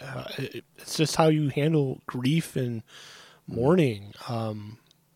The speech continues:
I, I handle it differently. I don't know if that's worse or better. Like, I don't really dwell on it too much. It just hits me when I get on Facebook and I'm like, "Ah, I wish I would have had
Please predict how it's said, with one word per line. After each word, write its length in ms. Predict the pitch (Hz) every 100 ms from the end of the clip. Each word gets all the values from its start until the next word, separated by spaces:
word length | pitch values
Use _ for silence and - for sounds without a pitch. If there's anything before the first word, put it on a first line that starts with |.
| _ _ - _ _ _
I, 320 | - 127 151 -
I 180 | 139 -
handle 460 | - 147 160 143
it 160 | 123 113 _ _ _ -
differently. 720 | 120 - 214 220 294 311 294 _ _ -
I 60 | 185
don't 100 | 196
know 140 | 220 202
if 60 |
that's 220 | 190 160
worse 320 | 165 180 202 170
or 80 | 165
better. 540 | 175 180 233 254 - -
Like, 200 | 147 139
I 80 | 175
don't 180 | 190 190
really 380 | 175 165 151 131 - - - - - - -
dwell 340 | 123 123 147 165
on 160 | 160
it 120 | 156 -
too 140 | 165
much. 680 | 151 143 135 - - - - -
It 160 | 147 131
just 320 | - 135 -
hits 300 | 156 151 -
me 100 | 147
when 160 | 131 127
I 60 |
get 120 | 123
on 120 | 120 107
Facebook 580 | - 113 - 113 104
and 80 | 113
I'm 100 | 113 113
like, 160 | 110 -
"Ah, 420 | 123 113 - - _ _ _ _ _
I 100 | -
wish 280 | 127 135 131
I 60 | 131
would 160 | 120
have 100 | 117
had 380 | 117 120 113 113